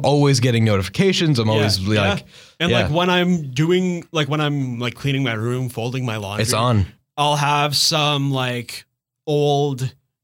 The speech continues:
Speaker 2: Japanese shit just
Speaker 1: Yeah.
Speaker 2: on my T V in the
Speaker 1: I, uh, I watch a
Speaker 2: background.
Speaker 1: lot of oh six W W E.
Speaker 2: Really?
Speaker 1: When I'm, when I'm, when I'm just chilling,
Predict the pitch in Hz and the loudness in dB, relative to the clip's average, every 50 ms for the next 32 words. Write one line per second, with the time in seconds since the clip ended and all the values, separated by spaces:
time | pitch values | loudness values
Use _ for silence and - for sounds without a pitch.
0 | _ - 117 135 135 135 135 135 131 123 123 120 123 127 131 131 120 - - - | _ -10 -6 -4 -2 -2 -2 -2 -4 -4 -4 -4 -4 -4 -4 -4 -2 -2 -2 -2
1 | - 127 117 101 98 - 127 120 - - 101 104 101 139 131 123 123 120 - - | -2 -4 -6 -6 -6 -6 -6 -4 -2 -2 0 0 0 0 -2 -2 -4 -6 -6 -6
2 | 123 123 117 120 120 123 123 120 117 107 101 - _ _ - - - 147 160 156 | -6 -6 -6 -6 -6 -4 -4 -4 -6 -8 -10 -14 _ _ -8 -4 -2 0 2 2
3 | 151 139 127 120 - 113 120 131 147 156 - - 147 131 127 127 120 113 98 104 | 2 2 2 2 0 0 2 2 2 0 0 0 0 2 2 2 2 0 0 0
4 | 101 101 98 - - - 98 95 - - - - - - - - 101 90 90 87 | 0 2 2 0 0 0 0 -2 0 0 0 0 0 0 0 0 -2 0 0 0
5 | 80 80 78 78 80 69 104 - - _ _ - - 123 156 165 139 101 101 101 | 0 0 0 0 0 -2 -4 -6 -10 _ _ -8 -4 -2 0 2 2 2 4 4
6 | 98 95 92 87 87 92 95 95 90 92 85 - - 98 110 107 107 110 113 110 | 4 2 2 2 2 4 4 4 2 2 0 0 0 0 2 2 2 2 2 2
7 | 117 110 - - 98 87 - - - 120 127 147 165 190 190 190 | 2 0 0 0 -2 -2 -2 0 0 2 2 2 4 2 0 0